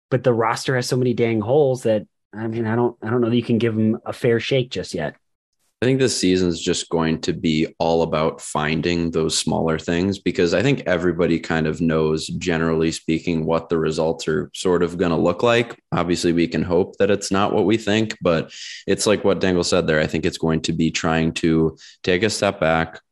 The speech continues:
Speaker 2: try to find the smaller, both positives and negatives within everything and sort of evaluate it from there and not drive ourselves completely crazy. Uh,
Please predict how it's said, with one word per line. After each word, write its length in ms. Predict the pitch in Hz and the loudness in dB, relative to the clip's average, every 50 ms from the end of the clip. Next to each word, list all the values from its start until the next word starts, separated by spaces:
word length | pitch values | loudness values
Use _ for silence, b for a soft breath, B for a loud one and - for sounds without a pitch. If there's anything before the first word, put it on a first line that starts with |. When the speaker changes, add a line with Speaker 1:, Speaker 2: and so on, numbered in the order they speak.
| _ _ - | _ _ -10
Speaker 2:
try 180 | - - 82 82 | -4 0 0 2
to 80 | 82 82 | 0 0
find 420 | - - 85 82 82 82 82 80 | 0 0 0 2 2 0 0 0
the 140 | 82 82 82 | 0 0 0
smaller, 560 | - - - 82 82 80 80 82 80 78 82 | 0 0 0 0 2 2 2 2 2 2 0
both 320 | 78 - 82 80 80 - | 0 0 -2 -2 -2 -4
positives 560 | - 82 78 80 80 80 82 82 85 78 78 80 | -4 -2 0 0 0 -2 0 -2 -2 -2 -2 -2
and 140 | 78 78 | -2 0
negatives 520 | 80 78 78 - 80 82 80 78 78 - - | 0 0 0 0 0 0 0 0 -2 -4 -4
within 360 | 82 78 - - 85 82 82 - - | -4 -4 -2 -2 0 0 0 0 0
everything 720 | 80 82 80 78 78 78 - 78 76 78 85 85 87 87 | -2 0 0 -2 -4 -4 -4 -4 -2 -2 0 0 0 0
and 340 | 80 80 80 80 82 85 - B B B B B B | 0 0 0 -2 -2 -4 -6 B B B B B B
sort 220 | - - 87 82 | -4 -4 -2 -2
of 100 | 78 80 | 0 -2
evaluate 680 | 78 78 80 78 78 78 78 78 78 78 76 76 76 | -2 0 0 0 2 2 2 2 2 2 2 0 0
it 100 | - - | -2 -4
from 200 | - - 73 78 | -4 -2 -2 0
there 300 | 78 76 76 71 69 76 | 0 0 0 0 0 0
and 180 | 73 71 82 80 | 0 0 0 0
not 300 | 78 76 78 69 - - _ _ | 0 0 -2 -4 -6 -10 _ _
drive 320 | - - 85 80 80 - 78 | -8 -4 -2 -2 -2 -2 -2
ourselves 480 | 76 76 - - 85 76 76 - - | -2 -2 -2 -2 -2 -2 -2 -4 -6
completely 720 | - - 101 92 - - - - 120 120 - - 85 71 | -6 -2 -2 -2 -2 -2 -2 2 2 2 2 2 -2 -2
crazy. 580 | 69 - 76 62 62 71 71 - 60 - - - B B B B B B B B B B - | -2 -2 -2 -2 -2 -2 -2 -2 -4 -4 -4 -8 B B B B B B B B B B -2
Uh, 380 | 78 80 78 78 78 76 - | 0 0 2 2 2 0 -2